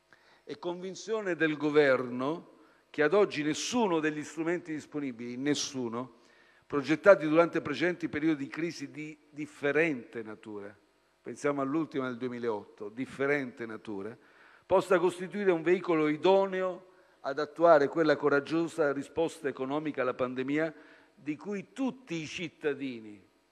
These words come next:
avvertono la necessità. Per questa ragione l'Italia continua a lavorare alla creazione di strumenti di debito comuni dell'Eurozona,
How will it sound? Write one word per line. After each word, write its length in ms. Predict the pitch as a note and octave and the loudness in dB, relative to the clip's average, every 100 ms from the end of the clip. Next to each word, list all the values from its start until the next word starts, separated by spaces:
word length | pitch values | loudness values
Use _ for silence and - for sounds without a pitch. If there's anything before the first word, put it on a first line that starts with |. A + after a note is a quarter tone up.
| - | -12
avvertono 540 | A#2 B2 C#3+ A2+ B2+ | -6 -2 -2 -2 -4
la 120 | B2 | -4
necessità. 680 | A#2+ A#2 A#2 - A2 - - _ _ _ _ _ - - _ | -4 -6 -8 -10 -14 -14 -14 _ _ _ _ _ -20 -20 _
Per 140 | - C#3+ | 0 6
questa 360 | G#3+ G#3+ G3+ | 8 8 8
ragione 760 | F#3 F3+ C3+ E3+ E3 D#3+ F3+ F#3+ - - _ _ _ | 8 6 2 0 0 -2 -8 -12 -20 -20 _ _ _
l'Italia 840 | C3 D3+ D3 D3 B2 B2 C#3 D#3+ D#3 - - _ _ _ _ _ | -14 -14 -4 0 0 0 0 -2 -6 -20 -20 _ _ _ _ _
continua 520 | - D3+ D3+ G#3 F#3 D3+ | -6 -6 -4 -2 2 6
a 20 | |
lavorare 640 | D3 D3 C#3+ C3 B2 A#2+ - - - _ | 6 4 2 2 -2 -8 -16 -20 -20 _
alla 180 | B2+ C#3 | -2 0
creazione 400 | D3+ D#3 F3+ F3 | 2 2 2 0
di 60 | |
strumenti 400 | D3+ D#3+ F3 D3 | -2 -4 -4 -4
di 140 | C#3+ C#3+ | -6 0
debito 540 | D#3+ E3+ D3 D#3 - | 0 0 -2 -6 -6
comuni 580 | - E3+ D#3 F3 F#3+ E3 | -4 -2 -2 -4 -2 -2
dell'Eurozona, 880 | C#3+ C3+ C3 B2 A#2+ A2+ G#2+ G#2+ | -2 0 -2 -2 -4 -6 -8 -10